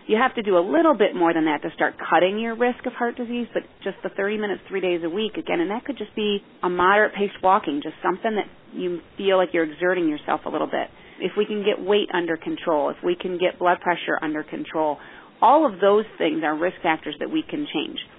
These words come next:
As you get older, you're gonna have more risk. You can't change that. Whether you're male or female, you can't really change that.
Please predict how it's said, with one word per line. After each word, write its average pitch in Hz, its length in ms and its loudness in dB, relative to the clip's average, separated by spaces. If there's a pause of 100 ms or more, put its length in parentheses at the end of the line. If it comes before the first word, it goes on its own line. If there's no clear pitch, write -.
(460)
As 185 180 4
you 180 100 2
get 175 140 4
older, 165 240 4
you're 156 140 2
gonna 160 180 0
have 156 120 2
more 151 160 0
risk. 147 260 -4
You 175 80 -2
can't 160 240 -2
change 151 260 -4
that. 147 240 -2 (300)
Whether 180 200 4
you're 175 140 4
male 165 320 4
or 160 80 2 (100)
female, 160 320 4
you 156 140 0
can't 165 240 -4
really 156 220 -2
change 151 340 -4
that. 147 240 -4